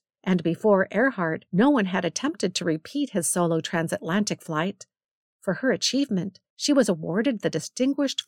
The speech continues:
Flying Cross by Congress, three months later, Earhart became the first woman to fly solo nonstop across the continental United States. In nineteen thirty-five, in the first flight of its kind,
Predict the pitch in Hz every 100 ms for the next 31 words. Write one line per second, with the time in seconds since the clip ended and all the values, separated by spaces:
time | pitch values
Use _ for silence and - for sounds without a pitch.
0 | - 175 220 233 214 185 190 196 - 180
1 | - 170 170 160 170 - _ _ _ _
2 | _ _ _ - 170 208 240 208 190 208
3 | - 190 175 165 160 160 - 208 233 -
4 | 269 269 190 170 185 190 202 202 - 175
5 | _ 247 269 - 196 196 202 185 196 185
6 | 202 - 185 170 151 151 156 202 240 -
7 | - 175 165 - 190 - - - 240 233
8 | 180 190 202 220 180 151 156 196 - -
9 | 165 180 - - _ _ _ _ _ _
10 | _ _ 202 202 349 349 226 208 196 156
11 | 170 185 160 175 - - 190 165 - _
12 | 226 247 247 - - 185 214 - - 202
13 | 269 262 - - 190 156 156